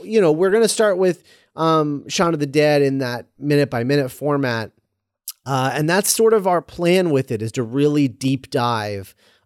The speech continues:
um, on everything that makes these films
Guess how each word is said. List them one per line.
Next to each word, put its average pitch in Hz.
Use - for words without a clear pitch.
um, 107
on 120
everything 160
that 131
makes 131
these 123
films 117